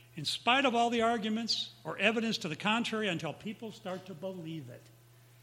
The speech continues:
You see that over and over in the media, over and over. Why do they keep running the same goofy commercials on T V over and over and over ad nauseum? Because they must do some good.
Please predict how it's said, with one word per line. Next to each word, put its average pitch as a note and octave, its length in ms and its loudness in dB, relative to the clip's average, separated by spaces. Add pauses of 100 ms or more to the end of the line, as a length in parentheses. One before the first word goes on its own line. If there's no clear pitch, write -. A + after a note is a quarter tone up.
(160)
You E3 80 -14
see G3+ 300 -2
that C#3 360 -6
over G3 300 -4
and F3 100 -2
over E3 280 -4
in D3 80 -6
the C#3+ 60 -6
media, C#3+ 400 -6 (140)
over A3 580 2
and B2+ 100 -8
over. G#2+ 340 -14 (840)
Why B3 180 10
do D#4 80 10
they C#4 140 8
keep B3 240 8
running F3+ 400 12
the C3+ 100 2
same G3 400 4
goofy G3 380 4
commercials E3+ 640 -6
on C3+ 160 -8
T E3 280 -4
V C#3 400 -2 (340)
over D4 440 8
and E3+ 140 6
over C4+ 420 4
and D#3+ 120 0
over A#3+ 400 2
ad D3+ 180 0
nauseum? F3+ 580 0 (1120)
Because F#3+ 280 -4
they D#3 120 -6
must F3+ 320 -4
do G3 120 0
some E3 220 -2
good. C4+ 400 4